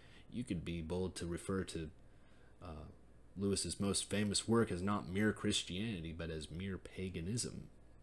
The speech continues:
I would say. Because anyone could technically go to heaven if they truly believed that, you know,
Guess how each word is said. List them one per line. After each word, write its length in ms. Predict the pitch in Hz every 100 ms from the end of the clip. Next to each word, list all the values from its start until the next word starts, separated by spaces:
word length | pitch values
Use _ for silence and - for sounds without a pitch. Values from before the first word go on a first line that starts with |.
| - - -
I 80 |
would 180 | 65 -
say. 340 | - 71 - - - - - - - - - - - -
Because 340 | 80 82 78
anyone 420 | 82 82 85 82
could 260 | 82 82 80
technically 580 | - 82 - 82 92 87
go 220 | 90 92
to 140 | 90
heaven 420 | 85 120 113 107 123 - - -
if 140 | -
they 140 | 92 87
truly 420 | - 101 98 95
believed 720 | 87 87 117 107 98 92 -
that, 320 | 95 90 - - - - - - - - - - - - - - - - - - - - - - - - - - - - - - - -
you 120 | 95
know, 180 | 73